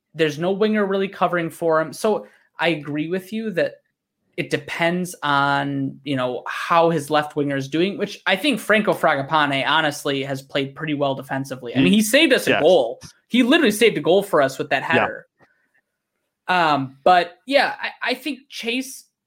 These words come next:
Speaker 1: the expectations need to be understood. He will bring the ball forward, he'll cross it in or he'll dribble it in. But I, I think you can't compare him to a Métanire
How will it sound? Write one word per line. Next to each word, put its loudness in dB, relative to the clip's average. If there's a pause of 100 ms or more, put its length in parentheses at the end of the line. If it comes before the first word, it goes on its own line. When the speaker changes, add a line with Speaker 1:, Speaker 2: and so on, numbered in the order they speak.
(1000)
Speaker 1:
the -8
expectations -4
need -4
to -10
be -6
understood. -2
He -8
will -4
bring 0
the 0
ball 4
forward, 2
he'll -10
cross -2
it -10
in 0
or 0
he'll 2
dribble 2
it 0
in. 0 (460)
But 2
I, 0 (120)
I -2
think -8
you -8
can't -8
compare 0
him 0
to -6
a -2
Métanire -6